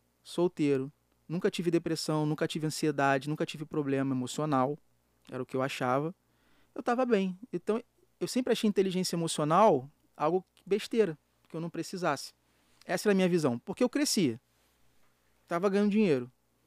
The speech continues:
tava bem comigo mesmo, tava feliz. Só que, na época da Marinha, eu tinha um amigo que eu estudava junto com ele. Eu, inclusive, o ajudava, eu dava cola, a gente estudava junto, eu dava dica de matéria.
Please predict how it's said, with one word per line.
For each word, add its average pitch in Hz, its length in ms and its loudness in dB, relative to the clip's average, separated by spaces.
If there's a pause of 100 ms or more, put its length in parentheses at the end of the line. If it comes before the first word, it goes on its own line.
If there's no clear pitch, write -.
(300)
tava 175 220 0
bem 175 160 0
comigo 185 380 0
mesmo, 220 360 4
tava 247 220 -4
feliz. 202 460 -2 (580)
Só 294 320 2
que, 143 340 -2 (640)
na 196 140 0
época 247 240 2
da 208 100 0
Marinha, 170 640 2 (400)
eu 165 140 -4
tinha 208 260 -4
um 220 60 2
amigo 202 440 0 (600)
que 180 240 -2
eu 196 340 8 (140)
estudava 214 560 0
junto 180 220 -4
com 170 120 -6
ele. 139 280 -4 (240)
Eu, 156 100 -8
inclusive, 196 640 -2
o 202 160 6
ajudava, 202 640 4
eu 143 40 2
dava 170 240 2
cola, 165 580 0
a 139 40 -2
gente 160 140 -6
estudava 165 420 -2
junto, 165 380 2
eu - 20 -6
dava 156 260 2
dica 156 460 -2
de 147 60 -6
matéria. 156 680 -2